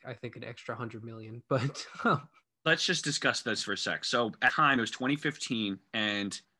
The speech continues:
Speaker 2: Avatar was the number one, number one movie.
Speaker 1: Not number one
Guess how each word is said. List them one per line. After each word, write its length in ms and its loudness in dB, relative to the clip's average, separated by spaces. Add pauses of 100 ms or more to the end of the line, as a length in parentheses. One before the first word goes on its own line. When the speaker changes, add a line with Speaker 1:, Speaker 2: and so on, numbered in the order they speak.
(140)
Speaker 2:
Avatar 440 4
was 260 0
the 100 -2
number 260 0 (100)
one, 220 -8
number 220 0
one 100 0
movie. 320 -8 (600)
Speaker 1:
Not 300 0
number 320 -4
one 640 -6